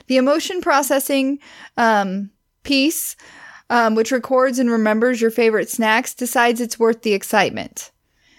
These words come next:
And, yeah. So your brain doesn't understand how to process all these food pics on Instagram.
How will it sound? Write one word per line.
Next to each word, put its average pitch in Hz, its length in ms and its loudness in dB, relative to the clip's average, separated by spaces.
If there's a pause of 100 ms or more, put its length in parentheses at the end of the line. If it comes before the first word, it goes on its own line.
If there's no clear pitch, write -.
(280)
And, 196 600 0 (300)
yeah. 208 440 -2 (300)
So - 200 -2
your 254 180 0
brain 339 300 -2
doesn't 285 260 0
understand 247 380 0
how 226 100 0
to 180 60 -4
process 185 480 -4
all 185 100 0
these 185 140 -6
food 214 240 0
pics 202 240 -2
on 175 220 -2
Instagram. - 580 -6